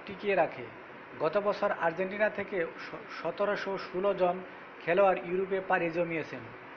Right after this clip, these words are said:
যাদের বিক্রি করে আর্জেন্টিনার ক্লাবগুলোর সম্মিলিতভাবে একশত সতেরো মিলিয়ন ডলার লাভ করেছে। গত পাঁচ বছরে আর্জেন্টিনার অর্থনীতিতে ইউরোপিয়ান মুদ্রা বিনিয়োগের হার বেড়েছে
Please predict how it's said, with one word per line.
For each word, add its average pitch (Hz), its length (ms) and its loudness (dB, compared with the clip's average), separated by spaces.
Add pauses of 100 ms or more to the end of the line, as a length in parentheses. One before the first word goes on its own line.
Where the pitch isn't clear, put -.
(340)
যাদের 170 300 4
বিক্রি 202 300 -4
করে 202 240 6
আর্জেন্টিনার 190 640 2
ক্লাবগুলোর 180 520 4 (120)
সম্মিলিতভাবে 180 800 0 (140)
একশত 180 420 -4
সতেরো 196 420 -2
মিলিয়ন 185 440 0
ডলার 175 280 4
লাভ 156 180 0 (100)
করেছে। 151 300 -2 (1000)
গত 202 360 4 (100)
পাঁচ 190 240 0
বছরে 196 380 0
আর্জেন্টিনার 185 600 -2
অর্থনীতিতে 190 600 -4
ইউরোপিয়ান 190 560 -2
মুদ্রা 185 380 -2
বিনিয়োগের 185 440 0
হার 156 280 0
বেড়েছে 185 300 0